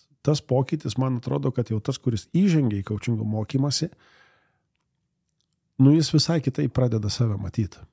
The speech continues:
Visai kitaip pradeda save vertint. Ir nuo tada, aš labai dabar tikiu, kad nuo tada įvyksta kitokia, nu, gyvenimo kokybė.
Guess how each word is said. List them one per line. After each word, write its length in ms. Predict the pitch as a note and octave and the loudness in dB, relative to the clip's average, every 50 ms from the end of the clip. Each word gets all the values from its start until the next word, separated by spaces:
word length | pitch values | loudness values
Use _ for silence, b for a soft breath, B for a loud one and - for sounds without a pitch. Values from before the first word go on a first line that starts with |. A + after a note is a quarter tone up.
| _ _ _ _ _ _ _ _ _ - - | _ _ _ _ _ _ _ _ _ -2 0
Visai 240 | A2+ - - D3+ D3+ | 0 2 2 0 0
kitaip 280 | - C#3 - C#3 A#2+ - | 0 -2 -2 -2 -2 0
pradeda 360 | C3 C3+ C3 C3 A#2 A2 G#2+ | 0 0 0 0 -2 -2 -2
save 280 | - - B2 A#2 A2 G#2 | -2 0 0 0 0 -2
vertint. 500 | G#2+ G#2+ G#2 G2 F#2 - - F2+ - _ _ _ _ _ b b b b b b b b | -2 -4 -4 -6 -8 -12 -18 -20 -20 _ _ _ _ _ b b b b b b b b
Ir 120 | B2 B2+ B2 | 4 6 6
nuo 160 | C#3+ D3 C#3+ | 6 4 4
tada, 580 | C3 - C3+ A2+ G#2 A#2 C#3+ E3 F3+ F3+ F3+ - _ _ _ _ _ - | 2 0 -2 -2 0 0 0 0 0 -2 -4 -6 _ _ _ _ _ -6
aš 140 | - A2+ - - | -4 -2 0 0
labai 240 | B2+ A#2 C3 D#3 | 0 2 2 0
dabar 320 | D3 B2 A#2 G#2+ A#2+ C#3 B2 | 2 0 2 2 2 2 2
tikiu, 460 | - - A#2 G#2+ - - B2+ C#3 D#3+ | 0 -2 -6 -4 0 2 4 4 4
kad 220 | D3 - C#3+ - C3 | 2 0 -2 0 0
nuo 140 | C3+ C3 A#2 | 0 -2 0
tada 340 | - A#2+ G#2+ A#2+ D3 D#3 | -2 -2 -2 0 0 0
įvyksta 560 | D#3 C#3+ A#2+ A2 B2 C#3 - - - - C3 A#2+ - | 0 0 0 -2 -2 -4 -4 -6 -6 -6 -6 -6 -6
kitokia, 800 | _ - C3 - _ - D3 D3 - C3+ - - C#3 C3 B2 - - B2 A#2 | _ -2 -2 -2 _ 0 0 0 0 0 -2 0 0 0 -2 -4 -6 -4 0
nu, 140 | A#2+ B2+ | 2 2
gyvenimo 560 | B2+ A2+ A#2+ A#2+ B2+ B2 B2+ B2 B2+ A#2 A2 G#2 | 2 2 2 2 2 2 2 2 2 2 0 -2
kokybė. 520 | - - G#2 - - C#3 A#2 G2 G2 - | -4 -8 -8 -2 0 0 0 0 -2 -10